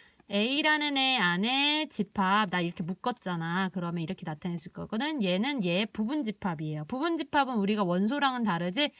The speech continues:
그래서 말발굽 모양이라고 해서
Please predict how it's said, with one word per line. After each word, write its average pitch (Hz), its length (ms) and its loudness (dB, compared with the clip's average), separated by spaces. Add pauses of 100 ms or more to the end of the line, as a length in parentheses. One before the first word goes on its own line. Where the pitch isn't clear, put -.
(260)
그래서 208 320 2
말발굽 277 840 2 (180)
모양이라고 208 520 2
해서 208 320 2